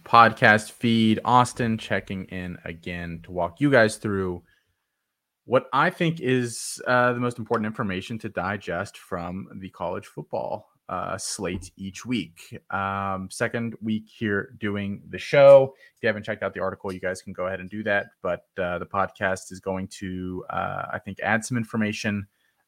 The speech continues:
uh, that was not included in there. As always, before we kick off, just wanna thank you guys for being our biggest supporters, the N I L and all twenty-two folks listening to this. Uh, you guys, uh, really help us out a lot. So thank you guys for everything that you do.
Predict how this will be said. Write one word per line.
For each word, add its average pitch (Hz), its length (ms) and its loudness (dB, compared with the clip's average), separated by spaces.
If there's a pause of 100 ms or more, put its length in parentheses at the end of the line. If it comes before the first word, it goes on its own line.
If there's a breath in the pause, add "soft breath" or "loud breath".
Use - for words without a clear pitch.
(120)
uh, 87 300 -4
that 87 180 -2
was 92 160 -6
not 92 260 -2
included 92 540 -6
in 90 140 -2
there. 113 260 12
As 104 100 6
always, 131 300 10
before 113 240 2
we 113 80 6
kick 110 220 -2
off, 101 180 6
just - 140 -16
wanna 95 140 -2
thank 98 260 -4
you 90 80 -2
guys 90 420 0 (460 soft breath)
for 123 320 4
being 143 340 4
our 131 160 0
biggest 139 260 0
supporters, 98 480 -2
the 90 120 -10
N 92 80 -6
I 92 160 -4
L 92 200 -6
and 90 180 -8
all 87 180 -6
twenty-two 92 480 -12
folks 87 340 -10
listening 101 300 -8
to - 100 -14
this. 101 360 -4 (340)
Uh, 95 100 -6
you 92 240 -6
guys, 92 540 -2
uh, 90 280 2
really 101 220 2
help 107 140 0
us - 100 -4
out 107 80 2
a 101 60 -2
lot. 135 320 4
So 98 240 -2
thank 101 400 -6
you 131 180 -2
guys 90 340 0
for - 160 -10
everything 90 520 -10 (340)
that - 200 -8
you 151 100 -2
do. - 260 -12